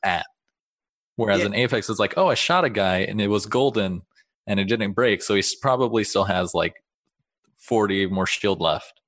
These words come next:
Speaker 2: Yeah, it's so well designed that it's almost subconscious. Like, it's,
Speaker 1: Mm-hmm.
Speaker 2: it's just, like, instinctive. You just kind of figure it out. Even if no one explained it to you,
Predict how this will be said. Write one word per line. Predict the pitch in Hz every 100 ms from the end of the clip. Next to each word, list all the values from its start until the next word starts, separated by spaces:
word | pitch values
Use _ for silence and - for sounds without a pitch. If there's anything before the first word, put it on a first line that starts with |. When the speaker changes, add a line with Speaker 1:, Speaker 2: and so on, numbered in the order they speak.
| _ _ _ _ _ _ _ _ _
Speaker 2:
Yeah, | 214
it's | 175 175 -
so | - 220
well | 196 190 185
designed | 151 131 127 120 156 214 175
that | 139 135
it's | 135 156
almost | 160 160 -
subconscious. | - 120 - 110 113 - - - - -
Like, | 113 113 123
it's, | 117 104
Speaker 1:
Mm-hmm. | 104 -
Speaker 2:
it's | 156 123 -
just, | - 143 -
like, | 156 135 - -
instinctive. | 135 123 - - 123 131 98 90 90
You | 101
just | 101 107 -
kind | 120 117
of |
figure | 104 - 120 117 107 107 101
it | 98
out. | 110 107
Even | 135 165
if | 202
no | 190 165
one | 147
explained | 120 - 110 113 123
it | 147
to | -
you, | 160 180 208